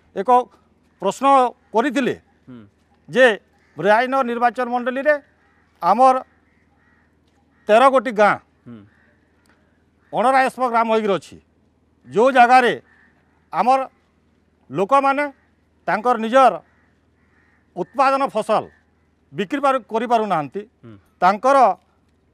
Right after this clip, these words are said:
Speaker 1: ଇନ୍ଦିରା ଆବାସ ଯୋଜନା ମାଧ୍ୟମରେ ଯେଉଁ ଘର ଆସୁଛି, ସେ ଘର ବନେଇବା ପାଇଁ ବଞ୍ଚିତ ରହୁଛନ୍ତି, ଅସୁବିଧା ଭୋଗ
Speaker 2: ନା,
Speaker 1: କରୁଛନ୍ତି।
Speaker 2: ପ୍ରଶ୍ନ ହଉଛି,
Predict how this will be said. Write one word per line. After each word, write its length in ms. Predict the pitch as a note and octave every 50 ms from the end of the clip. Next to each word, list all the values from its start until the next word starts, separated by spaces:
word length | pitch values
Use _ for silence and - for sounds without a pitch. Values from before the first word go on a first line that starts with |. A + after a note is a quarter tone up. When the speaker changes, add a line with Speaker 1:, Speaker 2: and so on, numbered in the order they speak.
| _ _ -
Speaker 1:
ଇନ୍ଦିରା 260 | F3+ G3+ A3 A#3+ C#4
ଆବାସ 200 | D4 D4 D4 C#4 A3
ଯୋଜନା 320 | A#3 B3+ C4 C4 C4+ C4+ C4+
ମାଧ୍ୟମରେ 440 | B3+ B3 B3 A#3+ G#3+ B3 A#3+ C4 C4
ଯେଉଁ 160 | A3 B3 G#3
ଘର 200 | D3+ D#3 G3+ A#3 B3+
ଆସୁଛି, 340 | B3 A#3 F#3+ A#3 F#3+ A3+ C4 C#4 C4 _ _ _ _ _ _ -
ସେ 140 | - A#3+ C4 C4+ B3 G#3 - _ _ _ _ -
ଘର 180 | C3+ D#3+ G#3+ C4 C4+
ବନେଇବା 340 | C4 C4+ C4 C4 C4 C4
ପାଇଁ 200 | A#3+ B3+ B3+ C4 C#4 C4 - _ _ _ _ _ _ _ _ _ _ _ _ -
ବଞ୍ଚିତ 320 | D3 G3 G#3 F#3+ C#4 A3+ D4 C4+
ରହୁଛନ୍ତି, 380 | C4 B3 G#3+ G#3 A3 A3 C4 A#3+
ଅସୁବିଧା 320 | G#3 E3 A3 A#3+ B3 C#4
ଭୋଗ 160 | C4+ C4 B3+
Speaker 2:
ନା, 80 | G3+ G#3
Speaker 1:
କରୁଛନ୍ତି। 240 | A#3+ A#3+ A#3 A#3 A3+
Speaker 2:
ପ୍ରଶ୍ନ 220 | G3+ - - B3+
ହଉଛି, 260 | C4+ C4+ C4+ - C#4